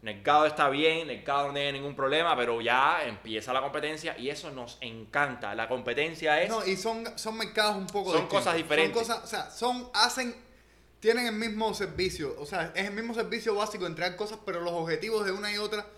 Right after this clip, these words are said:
Speaker 2: son distintos. O sea,
Speaker 1: Exacto.
Speaker 2: el mercado que atacan, pero están muy bien las dos. O sea,
Speaker 1: Están
Speaker 2: no,
Speaker 1: excelentes las dos.
Speaker 2: Mercado, eh, tenemos amor por ellos. Nos,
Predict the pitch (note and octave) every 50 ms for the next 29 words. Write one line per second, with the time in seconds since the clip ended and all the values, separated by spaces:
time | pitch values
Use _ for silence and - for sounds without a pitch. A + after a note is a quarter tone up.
0 | - - _ _ _ - - F#3 F3 F3 E3+ E3 E3+ - E3 D3 B2 A#2 - A2+
1 | G2+ - D3+ D#3+ D#3+ D#3+ E3 D#3+ D#3 F#3+ G3 G#3 G3+ F#3+ E3+ D3+ D3 C#3 A#2 A#2
2 | A#2+ A#2+ - D3 C#3+ C#3 - F#3+ G#3 G3+ G3+ G3 G3+ G#3+ G#3+ G3+ F#3+ F#3+ F#3 F3
3 | F3 D3 C3 B2 A#2 - A#2+ A#2+ C#3 D3+ D3+ D#3+ E3+ - C#3+ - - - - A#2+
4 | B2+ D#3 F#3 F#3 G#2+ G2+ F3+ G3+ A3 A#3 A#3+ B3 C4 D4 F4 - - - - -
5 | - - E3+ E3 D#3+ E3 D#3+ D#3+ E3 D#3+ D#3+ - - - E3+ E3 F3+ G3+ G#3 G#3
6 | G3+ F#3 F#3 G#3 G#3+ G#3+ G3 G3+ G3 G3 A3 A3+ G3+ F#3 F3+